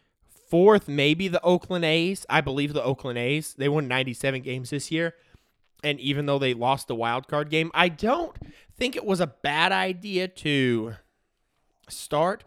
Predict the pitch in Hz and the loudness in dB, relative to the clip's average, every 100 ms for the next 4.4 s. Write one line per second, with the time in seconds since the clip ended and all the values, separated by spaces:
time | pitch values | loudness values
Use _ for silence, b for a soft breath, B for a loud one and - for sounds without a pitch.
0 | b b - - 185 175 175 165 175 185 | b b -6 0 0 -2 -4 -2 -2 -2
1 | - 185 185 - 185 180 151 156 170 165 | -4 -4 -6 -2 0 2 0 -2 -2 -6
2 | - 160 156 151 151 147 147 127 123 113 | -4 -2 -2 -2 -6 -4 -4 -4 -4 -6
3 | - 131 131 139 123 - 135 117 - 123 | -4 -6 -6 -8 -10 -10 -10 -8 -8 -6
4 | 135 - 160 160 | -4 -2 -4 -4